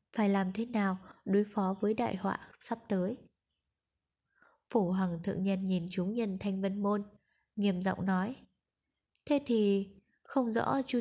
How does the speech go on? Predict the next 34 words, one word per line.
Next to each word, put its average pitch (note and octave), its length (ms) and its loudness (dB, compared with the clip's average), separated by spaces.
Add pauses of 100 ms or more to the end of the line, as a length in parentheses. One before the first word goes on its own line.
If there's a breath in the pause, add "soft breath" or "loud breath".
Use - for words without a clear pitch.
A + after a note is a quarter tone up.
Tiên A3 200 0
Cổ F#3 260 0
Kiếm G3 200 0
có A#3+ 120 -2
còn G3+ 300 -2
trong G3+ 240 0
quý G3+ 140 4
môn A#3 300 0
nữa - 120 -4
không? A3+ 300 -2 (800)
Trong G3 320 0
quý G3+ 160 2
phái G#3+ 520 0
liệu G#3 200 2
còn F#3 280 -2
người F#3 160 2
đức A3+ 220 0
cao G#3 200 0
vọng G3 240 -4
trọng G#3+ 220 0 (440 loud breath)
có C4+ 160 2
thể B3 140 4
bày F#3+ 300 2
Chu A3 180 -4
Tiên G#3 240 0
Kiếm F#3+ 180 2
Trận - 220 -2 (100)
đối F#3+ 120 2
phó G3 180 -2
ma A#3 220 -2
giáo G#3 200 0
không?" A3+ 280 0 (1300)
Lần F3 260 2
này, F3 380 -2